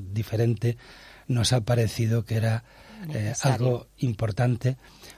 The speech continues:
Speaker 1: para desmitificarlo, para poder hablar de él como está ocurriendo ahora mismo por, con los medios de
Speaker 2: Ujú.
Speaker 1: comunicación, para perderle el miedo, para saber que tenemos algo que hacer y que hay cosas que, si son evitables, hay que trabajar para evitarlas.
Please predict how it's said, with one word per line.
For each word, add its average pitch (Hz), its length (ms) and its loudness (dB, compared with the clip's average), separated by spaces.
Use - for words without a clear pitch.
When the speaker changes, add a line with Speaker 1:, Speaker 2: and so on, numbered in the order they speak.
Speaker 1:
para 120 320 4
desmitificarlo, 127 1120 4
para 117 240 2
poder 120 300 2
hablar 131 320 2
de 113 200 4
él 120 160 0
como 110 220 0
está 107 220 -2
ocurriendo 107 540 0
ahora 101 180 0
mismo 101 320 0
por, 95 280 -4
con - 140 -4
los 98 120 2
medios 104 280 2
de 98 60 -2
Speaker 2:
Ujú. 95 100 -2
Speaker 1:
comunicación, 98 580 -2
para 117 240 2
perderle 131 560 2
el 113 80 4
miedo, 127 380 8
para 113 180 2
saber 117 320 2
que 143 100 2
tenemos 110 480 2
algo 104 380 0
que - 120 -2
hacer 123 420 2
y 147 100 2
que 131 140 2
hay 135 80 4
cosas 139 440 2
que, 117 280 0
si - 200 4
son 131 220 2
evitables, 117 800 2
hay 113 140 0
que 120 140 2
trabajar 101 560 -4
para 107 220 -2
evitarlas. 98 640 -8